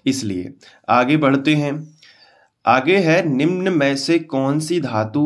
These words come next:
ऊष्मा की सबसे अच्छी चालक होती है? तो इसमें सबसे अच्छी चालक होती है कॉपर। लेकिन मैं अलग से एक बात और बता देता हूँ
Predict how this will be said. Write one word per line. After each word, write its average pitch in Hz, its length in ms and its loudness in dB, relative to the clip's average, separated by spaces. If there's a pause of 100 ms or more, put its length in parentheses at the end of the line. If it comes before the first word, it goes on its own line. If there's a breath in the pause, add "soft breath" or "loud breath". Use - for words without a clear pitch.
(120)
ऊष्मा 139 460 -2
की 143 240 0
सबसे 143 540 -4
अच्छी 117 380 -4
चालक 120 480 0 (140)
होती 107 360 0
है? 131 300 0 (260 loud breath)
तो 123 120 -4
इसमें 156 360 0
सबसे 143 480 -4
अच्छी - 300 -6
चालक 123 440 0
होती 117 280 -2
है 123 160 0
कॉपर। 101 540 -2 (280 soft breath)
लेकिन 160 360 0
मैं 180 240 -2
अलग 131 260 -2
से 160 200 0
एक 127 140 -4
बात 135 220 0
और 143 200 0
बता 117 280 -2
देता 107 300 -2
हूँ 117 280 -6